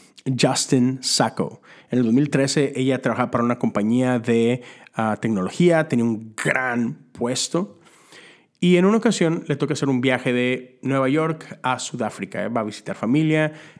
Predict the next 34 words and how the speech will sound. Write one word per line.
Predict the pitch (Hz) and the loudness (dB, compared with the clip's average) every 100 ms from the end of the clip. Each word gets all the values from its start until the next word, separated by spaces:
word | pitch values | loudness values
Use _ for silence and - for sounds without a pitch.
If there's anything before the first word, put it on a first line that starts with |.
| _ | _
Entonces, | 156 147 156 156 | -6 -4 -4 -4
es | 175 | 0
un | 196 | 2
vuelo | 165 | 2
largo, | 135 131 139 139 | 0 0 -2 -4
tiene | 135 127 | -6 -8
que | 107 | -8
pasar | 123 117 | -8 -6
de | 113 | -6
Nueva | 110 113 | -4 -2
York, | 147 151 | -2 -4
si | 151 | -6
no | 123 | -6
me | 123 | -6
equivoco, | 120 120 117 | -6 -6 -6
directo | 110 110 - 107 | -6 -8 -6 -6
a, | 107 | -6
a, | - 110 104 | -6 -6 -6
a | 110 | -4
Londres, | 123 165 151 143 117 | -2 -2 -2 -4 -6
después | 110 113 | -10 -8
de | 104 | -2
Londres | 135 151 143 139 135 | 0 0 0 -2 -2
a | 123 | -4
Sudáfrica. | 120 117 95 - - - - _ - - - - - _ _ _ _ _ - | -4 -8 -10 -12 -18 -20 -20 _ -20 -20 -20 -20 -20 _ _ _ _ _ 2
Y | 156 156 151 | 4 4 0
tú | 180 | 0
sabes, | 151 110 - - - | 2 0 -2 -10 -6
viajar | 151 147 139 180 190 | 0 2 4 4 4
en | 165 | 4
avión | 127 127 - - _ | 4 2 0 -8 _
hoy | - 170 226 240 233 - - | 2 4 4 4 0 -4 -2
es, | 135 139 - - - | 2 2 0 -8 -8
ugh, | 180 - - - | -6 -6 -8 -12